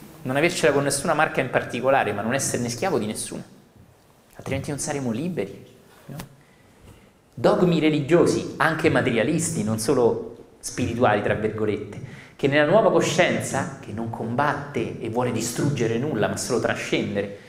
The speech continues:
diventa una spiritualità e una pratica della consapevolezza, semplice, senza dogmi, o rispettando tutti i dogmi, ma andando oltre, no?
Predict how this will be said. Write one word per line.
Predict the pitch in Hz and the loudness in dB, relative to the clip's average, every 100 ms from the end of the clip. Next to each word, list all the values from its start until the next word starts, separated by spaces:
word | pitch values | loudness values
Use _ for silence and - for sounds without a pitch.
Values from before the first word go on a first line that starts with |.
| - - | -20 -14
diventa | - 139 160 143 | -2 0 0 0
una | 131 135 | 0 0
spiritualità | - 160 160 160 160 160 214 220 - | 0 -2 0 2 2 2 0 -2 -4
e | 131 | -2
una | 127 | 0
pratica | 123 - 117 131 | 0 -2 0 0
della | 120 | 0
consapevolezza, | 117 120 120 117 117 101 90 - | 0 0 0 0 0 -2 -4 -8
semplice, | - - - 214 190 - - - - - - _ _ _ _ _ _ _ _ _ _ _ _ _ - - | -8 -8 -4 -4 -4 -8 -10 -14 -20 -20 -20 _ _ _ _ _ _ _ _ _ _ _ _ _ -20 -10
senza | - 180 208 | -6 0 0
dogmi, | 190 220 - - - - - - - - | 2 0 -2 -8 -8 -12 -14 -18 -10 0
o | |
rispettando | 147 - 220 - 240 220 | 0 2 0 0 0 0
tutti | 185 185 170 | 0 -2 0
i | |
dogmi, | 185 214 123 | 2 2 -2
ma | 120 | -2
andando | 139 143 151 147 | 0 0 0 0
oltre, | 151 - | -2 -4
no? | 113 | -10